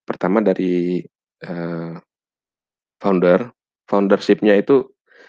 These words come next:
kita melihat harus, harus cukup kuat gitu. Karena itu tadi, eh, foundership ini yang menentukan startup ini mau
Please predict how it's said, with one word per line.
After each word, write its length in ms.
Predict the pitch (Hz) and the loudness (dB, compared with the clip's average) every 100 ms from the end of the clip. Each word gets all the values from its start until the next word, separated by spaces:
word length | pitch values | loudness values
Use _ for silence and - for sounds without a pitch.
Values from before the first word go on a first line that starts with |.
| _ - | _ -8
kita 240 | - 131 | 0 2
melihat 400 | 117 107 135 110 101 | 4 2 2 -2 -4
harus, 480 | 101 - - - _ | -6 -8 -20 -20 _
harus 280 | - 101 98 | -16 -14 -14
cukup 320 | - - 101 _ | -16 -10 -10 _
kuat 320 | 113 104 - - | -2 -2 -4 -14
gitu. 280 | 85 85 _ _ _ _ | -14 -14 _ _ _ _
Karena 240 | - 92 110 | -6 -2 -2
itu 160 | - | -2
tadi, 240 | 110 104 87 | -2 -2 -6
eh, 340 | _ - 92 90 | _ -10 -10 -8
foundership 400 | 92 92 - 98 98 | -6 -6 -4 -4 0
ini 160 | 120 | 0
yang 80 | 107 | 0
menentukan 560 | 98 98 95 - 113 117 _ _ _ _ _ _ - - | -4 -6 -8 -4 -4 -6 _ _ _ _ _ _ -20 -20
startup 400 | - 95 92 - | -8 -6 -4 -4
ini 160 | 107 | -4
mau 360 | 120 95 92 | -2 -4 -6